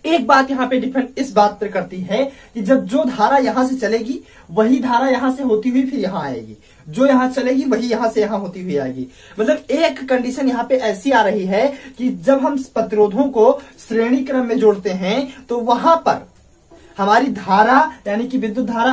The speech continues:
आई जो है ये fix रहती है, इसमें कोई change नहीं आता है। मतलब ऐसा नहीं कि इस प्रतिरोध के लिए आई वन होगा, इसके लिए आई टू, इसके लिए आई थ्री, ऐसा नहीं है, क्योंकि वही धारा इसमें सभी में से वही होके जाती है, वही सभी में से होके जाती है।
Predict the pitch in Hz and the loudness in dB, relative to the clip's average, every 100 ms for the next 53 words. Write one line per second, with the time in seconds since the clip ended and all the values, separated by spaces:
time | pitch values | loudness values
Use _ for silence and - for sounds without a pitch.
0 | 254 196 202 262 262 214 208 247 311 - | -2 0 0 2 0 0 -2 0 -2 -6
1 | - 180 269 269 269 - 233 254 240 247 | -8 2 2 2 -2 -2 -2 -2 0 4
2 | 247 302 - 208 214 240 240 233 - 254 | 4 2 -8 -8 -6 -6 -4 -4 0 0
3 | 247 208 202 156 127 123 101 107 - - | 0 -4 -4 -6 -6 -10 -14 -18 -18 -6
4 | 202 254 240 214 214 214 269 269 269 254 | 0 0 -2 -4 -4 0 4 4 2 -2
5 | - 220 254 226 196 247 240 247 202 208 | -2 -8 -2 -2 -2 -6 -4 -4 0 2
6 | 220 247 254 220 262 - - 208 - 233 | 2 2 0 0 -6 -6 -12 -10 -6 -4
7 | 233 196 196 190 262 254 226 202 151 139 | 0 2 2 2 0 0 0 0 0 -4
8 | 127 107 - 196 208 254 262 254 185 - | -10 -16 -8 -2 2 4 4 2 -2 -10
9 | - 214 294 262 254 294 254 254 269 262 | -16 -10 -4 2 4 2 0 0 2 2
10 | 262 262 254 226 254 220 214 214 208 208 | 2 2 0 0 2 2 2 0 2 -2
11 | 196 175 135 - 117 - _ _ _ - | -2 -6 -6 -8 -14 -16 _ _ _ -4
12 | 196 262 262 220 262 220 214 220 202 190 | 4 4 4 4 4 4 0 -2 -2 -2
13 | 160 151 135 | -2 -6 -14